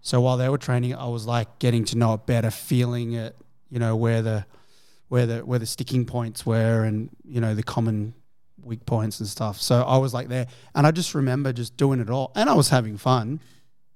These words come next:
but I didn't know, I didn't really experience specific wins in any linear way.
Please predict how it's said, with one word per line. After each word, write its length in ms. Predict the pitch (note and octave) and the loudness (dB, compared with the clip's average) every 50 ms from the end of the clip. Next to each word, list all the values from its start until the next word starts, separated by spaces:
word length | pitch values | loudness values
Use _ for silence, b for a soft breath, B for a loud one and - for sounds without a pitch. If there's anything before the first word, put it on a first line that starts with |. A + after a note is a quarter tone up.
| - - - - - - - | -20 -20 -20 -18 -18 -8 -2
but 120 | - C3+ C3+ | 0 2 2
I 80 | C3 | 2
didn't 280 | B2 C#3 C#3 C#3+ C#3+ - | 2 -2 -4 -4 -4 -4
know, 500 | B2 A#2 A#2+ B2+ B2+ A#2+ A2+ A2+ B2+ C#3+ - | -2 2 2 4 4 2 0 -2 -4 -6 -4
I 60 | C3 | -2
didn't 260 | C3+ C3+ C3 B2 B2 | -2 -2 -2 -4 -6
really 280 | A2+ B2 B2 A#2 A#2+ A2+ | -6 -6 -4 -4 -6 -8
experience 580 | G#2+ - - - - A#2+ A#2+ A#2+ A#2+ A2+ A2 | -8 -12 -10 -4 0 2 2 2 2 2 -2
specific 560 | - - A#2+ G#2+ - A#2 G#2+ A2 G#2 - - | -4 -4 -4 -4 -2 -2 -4 -4 -6 -6 -2
wins 500 | B2 A#2+ B2 A#2 G#2+ A2 B2 D3 D3+ - - b b b b b b b b b b b b b b b - - | 0 2 2 2 0 -4 -8 -10 -10 -12 -18 b b b b b b b b b b b b b b b -10 -4
in 220 | - B2+ B2 A#2+ | 0 0 0 0
any 680 | A#2+ C3 C3 B2+ A#2+ A#2+ A#2+ A#2+ A#2 A#2 A2+ A2 A#2 - - - - - | 0 -2 -2 -2 -2 -2 -2 -2 -2 -2 -4 -4 -6 -10 -14 -20 -20 -20
linear 460 | - A#2 A2+ B2 B2+ A#2+ A#2+ A#2 A2+ A2 | -14 -6 -2 0 0 0 0 -2 -4 -4
way. 380 | G#2+ G#2 A2+ C3 F3+ A3+ A#3+ | -4 0 2 4 4 2 2